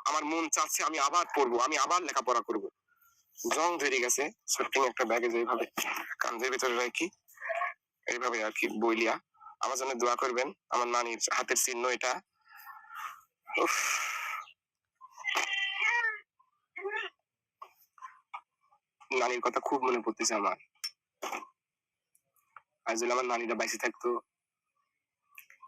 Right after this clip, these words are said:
দেখি আমি চাকরি পাই আর না পাই, একটু শিক্ষিত তো হইতাম। আজ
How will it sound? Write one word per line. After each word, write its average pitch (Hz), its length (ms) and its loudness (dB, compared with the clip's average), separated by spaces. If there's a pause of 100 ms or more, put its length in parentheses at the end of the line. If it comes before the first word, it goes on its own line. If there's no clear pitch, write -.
দেখি - 220 0
আমি 127 140 0 (2250)
চাকরি - 300 0
পাই 165 180 2
আর 277 140 -2
না 120 140 2
পাই, 107 120 -2 (140)
একটু - 120 -4 (100)
শিক্ষিত 220 300 -2 (120)
তো 165 120 4
হইতাম। 139 300 2 (2500)
আজ 120 80 -2